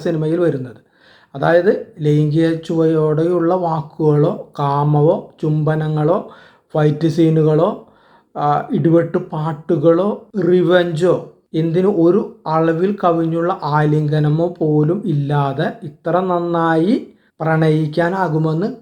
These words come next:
കാണിച്ചു തരുന്ന ഒരു നല്ല കുടുംബ ചിത്രമാണ് കഥ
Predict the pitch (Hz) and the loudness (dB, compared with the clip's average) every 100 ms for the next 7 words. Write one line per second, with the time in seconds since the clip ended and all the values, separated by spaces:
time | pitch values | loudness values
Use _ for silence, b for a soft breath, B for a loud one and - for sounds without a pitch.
0 | 156 147 160 160 156 196 208 185 160 190 | -2 0 2 0 -2 0 2 2 0 -2
1 | 262 - 165 170 185 165 156 202 - _ | -6 -4 0 0 -2 -2 -2 -4 -6 _
2 | _ 156 147 147 151 151 147 139 143 143 | _ -2 2 2 2 0 -4 -4 -4 -4
3 | 156 - - 143 | -4 -8 -6 -4